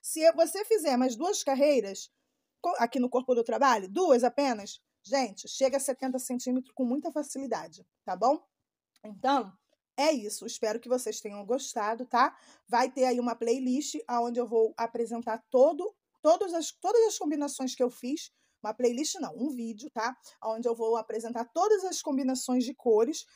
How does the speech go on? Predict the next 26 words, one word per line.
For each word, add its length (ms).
que 120
eu 80
fiz 220
desse 200
modelo 380
bloquinho. 600
E 160
também, 500
claro, 440
esse 500
parzinho 500
aqui 240
vai 160
entrar 280
na 80
hashtag 580
trinta 320
tapetes 420
de 140
vintão, 500
tá? 260
E 180
na 120
hashtag 680
eles 280
vão 340